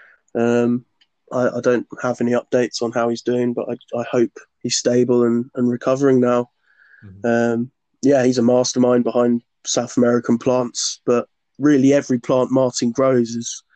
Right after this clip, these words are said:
Speaker 1: outstanding, and you see it on a show bench and you think, "Oh, he's Mister Patagonia," and then all of a sudden he's got Daphne modesta and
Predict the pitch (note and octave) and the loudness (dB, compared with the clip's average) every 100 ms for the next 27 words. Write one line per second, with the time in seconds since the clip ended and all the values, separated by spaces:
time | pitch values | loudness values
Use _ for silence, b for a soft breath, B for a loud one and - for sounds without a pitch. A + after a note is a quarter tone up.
0 | b b b b B2+ - - C3+ B2+ B2 | b b b b -4 -2 -2 0 0 0
1 | B2+ B2 A#2+ A#2+ A#2+ _ _ A#2+ - C3 | -2 -4 -4 -6 -10 _ _ -6 0 2
2 | B2 - C3 B2+ C3+ C3+ - B2 B2+ A#2+ | 2 2 0 2 2 0 -2 -2 -2 0
3 | B2+ A#2+ A#2 B2+ - - A#2+ - C3 C3 | 0 0 -2 -8 -8 -8 -8 -6 -2 0
4 | B2+ B2 C3 C3 C3 C3+ - _ _ _ | 0 0 0 0 0 -2 -6 _ _ _
5 | _ _ _ C#3 B2+ B2 C3+ B2 B2 B2 | _ _ _ 0 2 0 0 2 2 0
6 | - - _ - C3 A#2+ C3+ B2 A#2 A2+ | -2 -4 _ -4 -4 -4 -2 0 2 0
7 | B2+ B2 - - B2+ B2 A#2 A2+ | 0 0 -2 0 2 2 0 -4